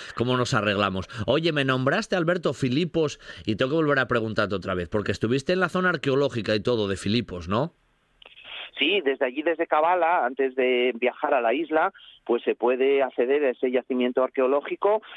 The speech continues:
Speaker 2: y, bueno, pues, eh, dar una vueltina. Es Patrimonio Mundial de la Humanidad,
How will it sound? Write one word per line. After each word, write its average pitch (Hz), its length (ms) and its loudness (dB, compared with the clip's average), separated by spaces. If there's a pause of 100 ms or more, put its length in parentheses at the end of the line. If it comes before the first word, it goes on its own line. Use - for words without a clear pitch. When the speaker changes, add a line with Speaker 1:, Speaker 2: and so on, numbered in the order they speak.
(140)
Speaker 2:
y, 117 200 0
bueno, 107 280 0
pues, 113 320 -2
eh, 104 440 2
dar 117 160 2
una 143 120 0
vueltina. 127 440 0
Es 123 80 -4
Patrimonio 127 580 0
Mundial 123 340 0
de 120 100 2
la 120 60 2
Humanidad, 113 600 0